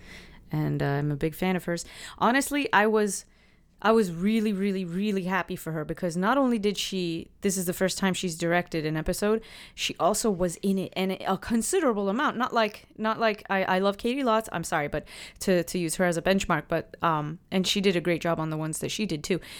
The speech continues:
But when she popped in, she's like, "Okay, I'm gonna go do this thing on the other side of the ship now and not be seen for the rest of the episode because I'm directing it, or I'm preparing to direct the next one," or something like that. Like, it wasn't that. It was, she was,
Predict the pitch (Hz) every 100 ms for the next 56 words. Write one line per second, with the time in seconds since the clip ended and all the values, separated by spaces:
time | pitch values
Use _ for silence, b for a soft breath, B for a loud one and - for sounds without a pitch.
0 | B - 190 185 185 190 202 208 208 240
1 | 202 208 202 277 330 349 254 262 247 254
2 | 254 233 247 233 226 - 240 220 214 196
3 | 196 - 190 190 190 190 185 196 180 185
4 | 175 170 - 165 160 156 170 160 170 175
5 | 165 160 156 160 147 139 165 175 175 165
6 | 160 B B B B - 165 156 156 160
7 | 156 190 196 165 147 143 151 160 185 185
8 | 175 175 165 175 175 180 - 165 143 -
9 | 147 147 143 139 - 160 B B B B
10 | - 202 190 196 196 190 180 - 185 190
11 | 170 - 240 214 190